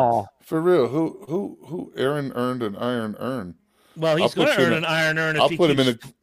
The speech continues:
Speaker 2: I don't give a fuck. I'll put him in a clay urn. I don't give a fuck.
Speaker 3: Uh-uh, uh-uh. A Folgers can, and I'm not even gonna put the plastic lid back on.
Speaker 1: I don't even know
Speaker 3: Aaron
Speaker 1: what the
Speaker 3: earned
Speaker 1: fuck.
Speaker 3: an iron urn. You
Speaker 2: Oh.
Speaker 3: didn't earn
Speaker 2: <coughs>
Speaker 3: shit from
Speaker 2: Like,
Speaker 3: shit.
Speaker 2: ju-,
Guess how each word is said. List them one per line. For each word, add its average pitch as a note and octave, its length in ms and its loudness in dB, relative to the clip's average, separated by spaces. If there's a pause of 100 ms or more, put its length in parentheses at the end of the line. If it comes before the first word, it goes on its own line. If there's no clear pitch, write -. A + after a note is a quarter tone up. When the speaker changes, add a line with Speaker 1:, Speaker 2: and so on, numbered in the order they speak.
(140)
Speaker 2:
I B2 80 2
don't D#3+ 120 4
give D3 140 2
a A#2 80 2
fuck. B2+ 300 2
I'll C#3+ 80 4
put D#3 180 0
him D3+ 80 -2
in C#3+ 80 -2
a B2 60 -2
clay D#3+ 320 0
urn. F#2+ 320 -2
I - 80 -10
don't F#3 80 -6
give G2+ 100 -2
a F2 60 -6
fuck. E3+ 160 -4
Speaker 3:
Uh-uh, C3 340 0
uh-uh. E3 380 -2 (240)
A C3+ 40 -4 (120)
Folgers E3+ 520 0
can, C#3 480 -2 (240)
and C3 80 -8
I'm C#3+ 140 -4
not E3+ 180 0
even E3+ 160 -4
gonna D#3+ 140 -8
put - 220 -10
the C#3+ 60 -8
plastic D3+ 500 -6
lid C#3+ 220 -8
back A2 280 -8
on. G2 280 -14 (2000)
Speaker 1:
I - 80 -16
don't C#3 80 -8
even D3 60 -6
know B2+ 60 -6
Speaker 3:
Aaron G#2+ 180 -8
Speaker 1:
what A2 80 -12
the B2 80 -10
Speaker 3:
earned A#2+ 240 -4
Speaker 1:
fuck. G2 60 -16
Speaker 3:
an G#2+ 120 -18
iron A2+ 260 0
urn. C3 380 4
You - 80 0
Speaker 2:
Oh. E3+ 40 0
Speaker 3:
didn't C#3+ 220 -2
earn C3 200 0
Speaker 2:
<coughs> C3 120 4
Speaker 3:
shit - 480 -4
from C3+ 120 -8
Speaker 2:
Like, A#2+ 120 -2
Speaker 3:
shit. B2+ 280 -2
Speaker 2:
ju-, A#2+ 160 -4